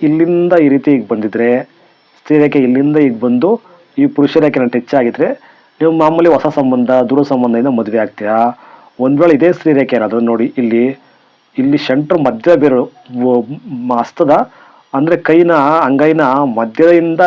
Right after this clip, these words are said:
ಈ ಥರ ಒಳಗಡೆಯಿಂದ ಹೋಗಿದ್ರೆ, ಇಲ್ಲಿಂದ ಸ್ಟಾರ್ಟ್ ಆಗಿ ಹೋಗಿದ್ರೆ ಹತ್ರ ಸಂಬಂಧದಲ್ಲಿ, ನಿಮ್ಮ ಕುಟುಂಬದಲ್ಲಿ, ನಿಮ್ಮ ಸಂಬಂಧಿಕರಲ್ಲಿ ನಿಮಗೆ ತಿಳಿದಿರ್ತಕ್ಕಂಥ ಒಂದು ಹತ್ತಿರದ ಸಂಬಂಧದಲ್ಲಿ ಮದುವೆ ಆಗ್-, ಆಗ್ತೀರಾ ನೀವು. ಯಾಕೆಂದ್ರೆ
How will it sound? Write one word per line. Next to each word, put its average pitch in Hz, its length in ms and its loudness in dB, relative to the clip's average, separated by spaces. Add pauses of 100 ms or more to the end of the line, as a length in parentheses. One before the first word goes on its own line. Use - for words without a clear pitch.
ಈ 139 40 -2
ಥರ 156 120 -2
ಒಳಗಡೆಯಿಂದ 151 640 0
ಹೋಗಿದ್ರೆ, 123 480 0
ಇಲ್ಲಿಂದ 135 260 -2
ಸ್ಟಾರ್ಟ್ 123 300 -4
ಆಗಿ 117 80 0
ಹೋಗಿದ್ರೆ 110 640 -6 (220)
ಹತ್ರ - 320 -4
ಸಂಬಂಧದಲ್ಲಿ, 123 480 -2
ನಿಮ್ಮ 123 180 -2
ಕುಟುಂಬದಲ್ಲಿ, 123 640 -2
ನಿಮ್ಮ 117 240 -2
ಸಂಬಂಧಿಕರಲ್ಲಿ 127 840 -2 (460)
ನಿಮಗೆ 131 200 -2
ತಿಳಿದಿರ್ತಕ್ಕಂಥ 143 640 -2
ಒಂದು 135 360 0
ಹತ್ತಿರದ 135 340 -2
ಸಂಬಂಧದಲ್ಲಿ 131 540 -4
ಮದುವೆ 117 240 -2
ಆಗ್-, 117 400 -4
ಆಗ್ತೀರಾ 110 280 -6
ನೀವು. 107 440 -4 (760)
ಯಾಕೆಂದ್ರೆ 131 560 -2